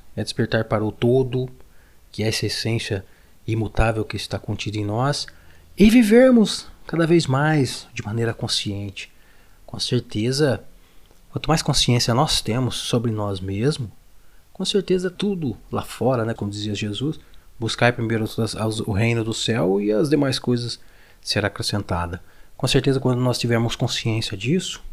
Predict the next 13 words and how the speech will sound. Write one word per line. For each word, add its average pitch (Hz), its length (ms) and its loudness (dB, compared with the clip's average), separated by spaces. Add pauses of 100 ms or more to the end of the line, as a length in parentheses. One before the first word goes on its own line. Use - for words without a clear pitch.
(100)
as 160 140 -4
demais 165 280 0
coisas, 120 680 -2
o 98 80 -8
que - 120 -8
vem 113 140 -4
de 117 80 -6
fora, 147 380 -4
tudo 214 420 -4
s-, - 340 -10
virá 147 360 2
por 139 180 -2
acréscimo. 123 540 -4